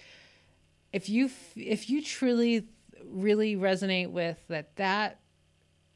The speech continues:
equals success, and you're not doing it,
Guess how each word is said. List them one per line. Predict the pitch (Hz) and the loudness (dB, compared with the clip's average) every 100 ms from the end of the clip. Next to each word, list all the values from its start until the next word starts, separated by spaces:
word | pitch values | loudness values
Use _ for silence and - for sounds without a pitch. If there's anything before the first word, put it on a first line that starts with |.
| - | -8
equals | 196 - 180 170 | -8 -6 -6 -6
success, | - - - 170 156 196 - - - - _ _ _ _ _ _ _ _ _ _ _ - | -10 -12 -8 -4 -4 -6 -12 -16 -20 -20 _ _ _ _ _ _ _ _ _ _ _ -6
and | 180 | -4
you're | 170 | -2
not | 156 151 180 202 | -4 -6 -8 -8
doing | 254 262 285 | -6 -4 -4
it, | 320 - | -6 -8